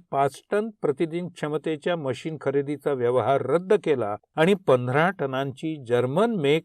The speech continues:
मशीन खरेदी केली. आता ते वेगवेगळ्या प्रदर्शनात स्टॉल्स लावत असतात. त्यातून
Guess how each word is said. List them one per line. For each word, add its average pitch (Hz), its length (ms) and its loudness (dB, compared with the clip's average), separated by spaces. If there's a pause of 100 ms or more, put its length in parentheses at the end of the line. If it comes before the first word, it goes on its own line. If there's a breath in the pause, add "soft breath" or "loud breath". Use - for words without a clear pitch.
मशीन 131 400 -6 (120)
खरेदी 104 380 -4
केली. 85 360 -16 (600)
आता 120 480 4 (320)
ते 143 120 10
वेगवेगळ्या 123 580 4
प्रदर्शनात 131 640 -2
स्टॉल्स 123 580 -4
लावत 165 320 -2
असतात. 95 320 -12 (800)
त्यातून 180 460 4